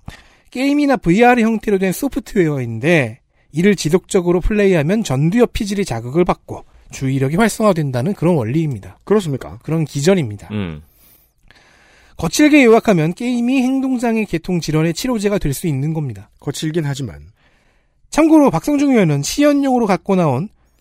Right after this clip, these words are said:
Speaker 1: 어, 카트라이더와 매우 비슷한 형식의 디지털 치료제 게임을 직접 플레이했는데 엄청 못해서 금방 캐릭터를 코스 벽에 갖다 박더군요.
Speaker 2: 음.
Speaker 1: 연습은 했다고 하는데.
Speaker 2: 네.
Speaker 1: 의원에 따르면 미국에선 작년까지 열세 종의 디지털 치료제가 나왔습니다.
Speaker 2: 아, 시장이 열리고 있다는 뜻이군요.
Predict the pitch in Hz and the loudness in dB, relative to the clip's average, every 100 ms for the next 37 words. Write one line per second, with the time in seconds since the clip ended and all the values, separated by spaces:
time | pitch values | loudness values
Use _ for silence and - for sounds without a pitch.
0 | _ _ - 151 147 - 269 320 285 262 | _ _ -14 -10 -10 -4 0 4 4 4
1 | 233 214 202 170 214 180 170 190 180 165 | 2 0 0 2 2 2 -2 -2 0 0
2 | 170 160 156 175 - 208 196 208 185 180 | -2 -2 -4 -8 -2 0 0 2 2 0
3 | - 147 160 190 147 - 165 151 - 214 | -4 -2 0 -2 -4 -8 -10 -8 -8 -2
4 | 196 190 175 160 143 196 262 - _ _ | -2 -2 -2 -4 -4 -4 -6 -10 _ _
5 | _ _ 165 233 294 254 202 156 131 156 | _ _ -4 0 0 0 0 0 -2 -6
6 | 151 151 151 - 180 - 160 - 233 - | -6 -4 -4 -2 -6 -2 -6 -4 -6 -4
7 | 190 151 156 131 - 123 - 147 127 107 | -2 -2 -4 -6 -8 -8 -8 -6 -6 -6
8 | 92 _ 156 95 - _ 170 175 180 165 | -10 _ -6 -6 -14 _ -2 0 0 0
9 | 170 196 156 139 117 95 _ _ 135 82 | -2 -2 0 -2 -4 -10 _ _ -10 -10
10 | _ _ _ _ _ _ _ _ _ _ | _ _ _ _ _ _ _ _ _ _
11 | _ _ _ _ _ 202 277 294 277 269 | _ _ _ _ _ 2 4 4 4 2
12 | 262 254 240 151 131 196 233 226 190 170 | 2 2 2 2 2 0 2 0 2 2
13 | 202 202 196 175 180 165 208 240 226 214 | 2 2 2 2 2 2 0 -2 0 0
14 | 170 165 160 160 - 180 160 - 226 185 | 0 -2 -6 -8 -4 -4 -4 -4 -4 -4
15 | 175 139 135 - 139 139 190 113 135 143 | -4 -2 -4 -6 -6 -2 -2 -2 -4 -4
16 | - 185 220 214 151 165 180 147 143 135 | -6 -6 -4 2 2 2 0 -2 -2 -6
17 | 151 131 104 120 | -8 -8 -8 -8